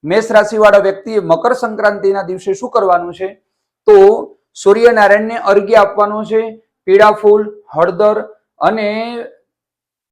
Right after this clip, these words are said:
તલના પાણીમાં ભેળવીને સૂર્યનારાયણને અર્ઘ્ય દેવાનું છે. ત્રણ વસ્તુ, પીળા ફૂલ, હળદર અને તલ, એને પાણીમાં ભેળવી અને અર્ઘ્ય દેવાનું છે.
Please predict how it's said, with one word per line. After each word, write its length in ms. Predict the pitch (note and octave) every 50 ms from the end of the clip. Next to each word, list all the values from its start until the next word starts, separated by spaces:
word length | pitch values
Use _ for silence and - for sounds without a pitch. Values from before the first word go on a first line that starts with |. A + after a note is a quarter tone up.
| _ _ _ _ _ -
તલના 380 | G3 G3 G#3 A3 A#3 A#3 A3+ A3+
પાણીમાં 480 | - G3+ F#3+ G3 G#3 G#3+ G#3+ G#3+ G#3
ભેળવીને 460 | E3 E3+ F#3 F#3 G3+ G3+ G#3 G3+ G3
સૂર્યનારાયણને 680 | F#3+ - - F#3 G3 G3 F#3+ F3+ F3+ F3 F#3 F3+ F3+ E3
અર્ઘ્ય 320 | D#3+ E3 D#3+ D#3+ F3 D3
દેવાનું 360 | D3 D3+ C#3+ C#3+ C#3 C#3+ C3
છે. 100 | C#3 C#3
ત્રણ 260 | - - E3+ E3+ -
વસ્તુ, 280 | F#3 F3 E3 E3+ - D3
પીળા 280 | C3 E3 F3 F3+ F#3+ F#3+
ફૂલ, 260 | F#3+ - G3+ G3 E3+
હળદર 300 | F3+ F#3 F#3 F#3+ F3 E3
અને 160 | E3 F3 F#3
તલ, 360 | - - A#3 A3 F3+ C#3 - _ _ _ _ -
એને 160 | F3 F#3+ F3+
પાણીમાં 420 | - - D#3 E3+ F3 F#3+ F#3+ F3+
ભેળવી 380 | E3 E3 F#3 G3 G#3+ G#3+ G3+ -
અને 220 | - - - -
અર્ઘ્ય 340 | - D#3 E3+ E3+ E3 F#3 F3+
દેવાનું 380 | D#3+ E3 D#3+ E3 D#3+ D#3+ E3+ E3+
છે. 180 | F3+ G3+ G3